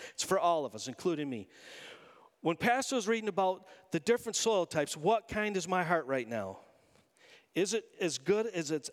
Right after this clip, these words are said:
ever been? Have I tilled it lately? Have I plowed it lately? Have,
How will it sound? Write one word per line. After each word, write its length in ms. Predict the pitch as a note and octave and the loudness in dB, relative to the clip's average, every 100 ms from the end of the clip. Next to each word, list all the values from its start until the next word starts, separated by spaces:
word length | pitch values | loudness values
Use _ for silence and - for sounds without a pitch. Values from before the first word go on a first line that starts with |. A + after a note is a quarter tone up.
| - | 2
ever 300 | F#3 G3 G#3+ | 2 4 2
been? 220 | F3 D3 | 0 0
Have 180 | C#3 D3 | 0 0
I 80 | D3 | 0
tilled 400 | - G3+ F#3 D#3 | 0 0 2 0
it 100 | C#3 | 0
lately? 280 | C3 A#2+ | -2 -2
Have 180 | B2+ D3+ | -2 0
I 80 | C#3+ | 0
plowed 460 | - E3 F#3 G3 E3+ | -2 -2 2 2 0
it 120 | C3 | -2
lately? 320 | C3 F#2+ A2 - - - | -4 -4 -8 -10 -16 -2
Have, 180 | F#3+ E3+ | 0 0